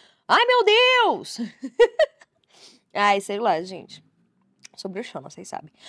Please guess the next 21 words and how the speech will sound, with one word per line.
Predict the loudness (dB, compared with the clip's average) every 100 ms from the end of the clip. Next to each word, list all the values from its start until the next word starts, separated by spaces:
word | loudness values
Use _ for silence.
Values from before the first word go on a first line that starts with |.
| -20 _ -16
<laughs> | -8 0 2
Sei | 2 2
lá, | 2
vai | 2 -2
que |
é. | -6 _ _ -4
Então, | 0 0 _ -16
aí, | -6 -4 0 0 -2 -20 _ _ _ _
então, | -10 -2 -2 -2 -8 _ _ _ _ _ _ _ _ _ _ _ _ _ _
porra, | 0 2 0
encontrei | -4 -2 -2
uma |
pessoa | -2 -4
legal. | -6 -4 -6 -8 _ _ _ _ _ _ _ _ _ -6
É |
uma | -2 0
pessoa | -2 -4
legal, | 0 0 0 -6 _ _ _
mas | 0 6 6 6 0 -12 -14 _ _ _ _ _
algumas | 2 2 2 -4 -4
coisas | -4 -4 -4 -6 -12